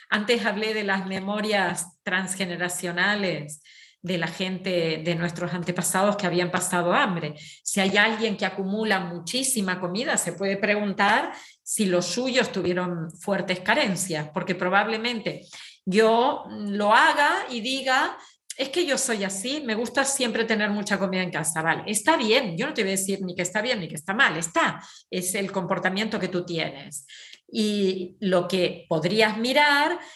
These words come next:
es si eso está condicionado por un programa doloroso del pasado, porque entonces hoy no tienes libertad de escoger cuánta comida tienes que comprar,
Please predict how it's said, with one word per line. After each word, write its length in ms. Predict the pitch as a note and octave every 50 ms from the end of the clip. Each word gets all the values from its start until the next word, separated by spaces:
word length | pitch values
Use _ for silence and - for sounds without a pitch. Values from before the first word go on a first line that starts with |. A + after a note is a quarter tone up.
| - _ _
es 260 | - G3 F#3+ G3 G3
si 220 | G3 G#3 G#3 A3+ C4
eso 720 | D#4 E4+ E4 - - C4 B3 B3+ D4+ F4 - - - - _ _ _
está 500 | - G3 - G3 A#3+ A#3 A#3 - - -
condicionado 1400 | - A#3+ C4 D4 D4 D4+ D4 B3 C#4 C#4+ B3+ - - - A#3+ A#3+ A#3 A3+ B3+ C#4+ D#4+ D4+ A#3+ G#3+ G#3 B3 - - - - _ _ _ - _
por 140 | - F#3 F#3
un 240 | B3 C#4+ D4 C4+ -
programa 600 | - B3 B3 A#3+ C#4+ D#4 D#4 D4+ A#3+ A#3 A#3 A#3
doloroso 720 | G#3 G3+ F#3 F#3+ F#3+ G3+ C4 C#4+ D4+ D4+ - - E4+ F4
del 260 | C4 A3+ G#3+ G3 -
pasado, 720 | - F#3 F3+ - - - F3+ D#3 D3+ D3+ C#3+ C#3+ C#3+ - _ _ _ _ _ _ _ _ _ _ _
porque 240 | F3+ F3 E3 F3 E3
entonces 640 | D3+ D#3 F3+ F3 F3 E3 F3+ E3+ D#3+ D#3 - - - -
hoy 160 | C4 E4+ F4+ - - - - _
no 180 | - G3+ G3+ G3+
tienes 300 | G3+ G3+ G#3 A3+ A3 G3+
libertad 680 | G3 F#3 F3 E3+ E3+ E3 - F#3+ F#3+ F3+ D#3 - E3 E3
de 140 | D#3+ F3 E3+
escoger 640 | E3 E3+ F3 - F3 - - C4 D4 D#4 D4+ - -
cuánta 300 | A3 A3 G3+ G3+ G#3+ G3+
comida 360 | - F3+ E3+ F#3 G3 G#3+ G#3
tienes 240 | G3+ F#3 F3 F3+ F3
que 120 | - F3
comprar, 500 | C#3 D#3 D3+ D3 - - B2 F#2 G2 -